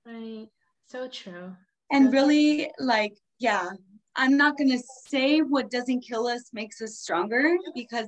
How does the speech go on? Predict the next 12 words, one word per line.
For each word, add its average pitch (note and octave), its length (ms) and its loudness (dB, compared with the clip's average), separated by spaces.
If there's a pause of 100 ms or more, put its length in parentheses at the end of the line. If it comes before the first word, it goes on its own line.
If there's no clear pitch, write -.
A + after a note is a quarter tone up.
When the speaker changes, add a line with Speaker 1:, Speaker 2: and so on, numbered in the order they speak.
(120)
Speaker 2:
that's, A3 440 -8 (160)
I, A#3 320 0 (100)
I G#3+ 140 0
don't A3 200 -4
believe F3 400 -6
in A#3 180 -4
that, C4+ 260 -2 (320)
but G#3+ 180 -6
Speaker 1:
Yeah. A3 60 0
Speaker 2:
I G3+ 120 -2 (200)
do B3 140 -2
believe G3+ 680 -6